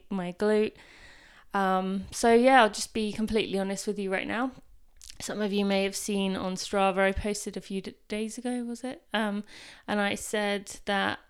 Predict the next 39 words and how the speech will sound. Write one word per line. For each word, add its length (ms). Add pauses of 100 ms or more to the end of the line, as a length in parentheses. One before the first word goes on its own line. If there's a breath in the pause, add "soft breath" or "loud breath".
(140)
I 200
was 200
wondering 680
if 380
it 180
was 460
the 100
dreaded 480
two 260
words 600 (120)
of 160
a 40
stress 320
fracture. 440 (420 loud breath)
I 80
started 360
to 80
think 460 (140)
it 220
as 180
a 60
sacral 480
stress 320
fracture. 360
I 180
was 340 (200)
getting 300
the 100
symptoms 540
that 280 (420 loud breath)
a 60
lot 120
of 100
stress 260
fractures, 800
um, 540 (120)
you 100
know, 140
claim 560